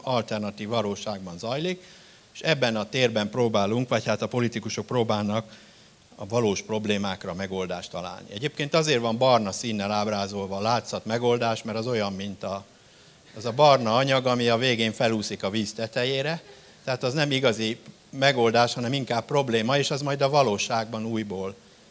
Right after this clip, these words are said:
ö, megoldandó problémaként jelentkezik. De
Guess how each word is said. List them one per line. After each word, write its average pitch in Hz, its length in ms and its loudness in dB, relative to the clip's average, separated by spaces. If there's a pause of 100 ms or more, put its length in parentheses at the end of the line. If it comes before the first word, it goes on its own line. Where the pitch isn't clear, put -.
(140)
ö, 107 220 -6 (120)
megoldandó 104 720 4
problémaként 95 760 -2
jelentkezik. 90 580 -8 (420)
De 120 160 -10